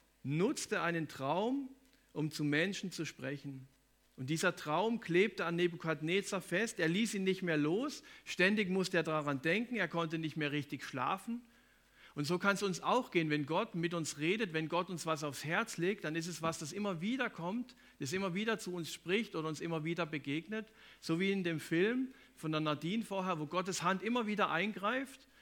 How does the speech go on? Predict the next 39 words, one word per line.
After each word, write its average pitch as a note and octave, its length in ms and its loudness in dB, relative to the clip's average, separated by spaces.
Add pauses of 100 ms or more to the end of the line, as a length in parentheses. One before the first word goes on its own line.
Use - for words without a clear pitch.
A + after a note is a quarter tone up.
(200)
und D#3 140 0
wir E3 80 6
können E3+ 260 2
das D3 180 -2
ernst D3 460 -2
nehmen B3 460 -2 (500)
oder D#3 240 2
wir F3 100 4
springen F#3 380 0
halt E3 220 2
drüber G#3+ 320 0
oder D#3+ 160 0
drunter F3+ 420 -2
oder D#3 140 -2
nebendran D3+ 580 -4
vorbei C3+ 360 -4
durch. C#3+ 360 -8
Aber C3+ 160 -4
Gott F3 320 0 (320)
redet F#3 340 2
in F3+ 100 -2
unser F3 280 -2
Leben D3+ 300 0
rein D3+ 480 -4 (240)
und C#3 100 -4
wir C#3+ 80 0
können D#3 300 -2
diese C#3+ 320 -4
Hand D#3 320 -6 (500)
Gottes D3 480 -6 (220)
ernst D3 440 -2
nehmen, A#2+ 280 -4
wie B2 80 -6
vorhin B2+ 260 -4
in, B2 240 -6
in B2+ 140 -4
dem B2 160 -4
Film B2+ 260 -4
gesehen. B2 520 -10